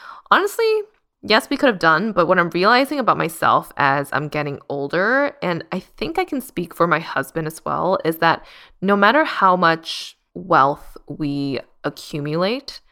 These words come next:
we could be, like, the richest people in the world, but that frugal, heavily influenced by our immigrant parents, Asian <laughs> side of us, we'll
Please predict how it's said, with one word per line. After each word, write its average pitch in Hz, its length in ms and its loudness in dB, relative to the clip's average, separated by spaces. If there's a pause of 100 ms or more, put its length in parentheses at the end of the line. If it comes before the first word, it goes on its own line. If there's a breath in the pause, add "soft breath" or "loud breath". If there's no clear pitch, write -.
(160)
we 190 120 2
could 302 140 0
be, 320 120 2
like, 262 180 2
the 180 80 -2
richest 175 300 -2
people 165 180 -4
in 147 60 -2
the 139 80 -6
world, 127 400 -4 (140)
but - 320 0 (380)
that 190 420 2 (200)
frugal, 175 960 -2 (160)
heavily 190 680 -2
influenced 160 680 -4
by 131 480 -2 (100)
our 135 240 0
immigrant 139 440 -8 (180)
parents, 131 580 -6 (240)
Asian 139 340 -4
<laughs> - 80 -12
side 226 180 0
of 240 120 2
us, 240 320 0 (640 loud breath)
we'll 196 240 2